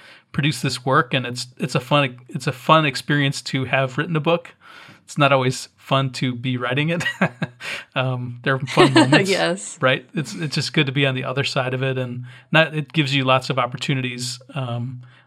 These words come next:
Speaker 1: now you've got more credibility for doing workshops, and you've got experience doing that. So that's another direction that I, you certainly could go. Um, so is that something that you're thinking about doing now that you've got the book? Is that part of your future plan, is to start doing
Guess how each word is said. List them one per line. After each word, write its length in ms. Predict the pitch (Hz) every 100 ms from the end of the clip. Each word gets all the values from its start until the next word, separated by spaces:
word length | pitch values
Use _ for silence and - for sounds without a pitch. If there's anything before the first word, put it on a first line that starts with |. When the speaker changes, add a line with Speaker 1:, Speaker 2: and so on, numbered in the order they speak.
| _
Speaker 1:
now 80 | 123
you've 100 | 123
got 160 | 123 127
more 120 | 117
credibility 640 | - 135 123 127 120 120
for 160 | 123 123
doing 240 | 123 113
workshops, 720 | 147 202 - 165 156 151 -
and 160 | 143 123
you've 200 | 120 123
got 180 | 123 117
experience 800 | 110 - 135 131 127 127 - - - - _ -
doing 240 | 147 139
that. 220 | 117 117
So 140 | - 139
that's 240 | 131 127
another 240 | 131 120 117
direction 640 | 117 123 123 131 117 117 - - _ _ _
that 100 | 127
I, 220 | 123 123 -
you 80 | 156
certainly 320 | - 135 127
could 220 | 127 123
go. 360 | 123 127 117 123 -
Um, 520 | 139 120 120 127 - - _ _ _ _ _ _ _ - - - _ _ _ _ -
so 340 | - 165 151
is 160 | - 135
that 180 | 165 -
something 360 | 208 165 175
that 120 | 143
you're 160 | 139 139
thinking 320 | - 160 151
about 300 | 135 127 123
doing 360 | 131 143 135 131
now 180 | 127 135
that 200 | - -
you've 80 | 135
got 180 | 127
the 60 | 127
book? 240 | 131 151 -
Is 140 | 131
that 220 | 127 131 -
part 180 | 139
of 100 | 131
your 120 | 127 117
future 340 | 135 127 131
plan, 360 | 123 123 127 131
is 140 | 123
to 100 | -
start 260 | - 131 123
doing 420 | 127 123 120 120